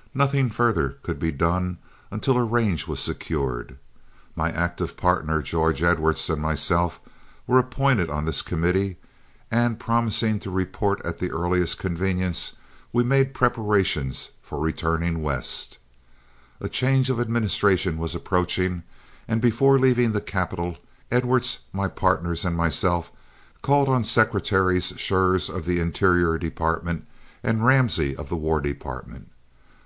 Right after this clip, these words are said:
We had done an extensive business with both departments in the past, and were anxious to learn the attitude of the government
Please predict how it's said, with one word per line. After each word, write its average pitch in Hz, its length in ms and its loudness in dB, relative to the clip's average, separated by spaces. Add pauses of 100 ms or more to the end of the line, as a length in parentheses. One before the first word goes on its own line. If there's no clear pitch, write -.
We 139 140 4
had 123 160 4
done 127 220 2
an 113 120 2
extensive 98 640 -2
business 78 500 -2 (100)
with - 180 -8
both 82 240 -2
departments 82 640 -2
in 82 100 -2
the 85 80 -2
past, 71 580 -6 (520)
and 127 120 0
were 123 140 0
anxious 135 380 0
to 107 80 -4
learn 110 280 2
the 90 180 -2
attitude 101 480 -2
of 80 120 -4
the 87 60 -2
government 92 520 0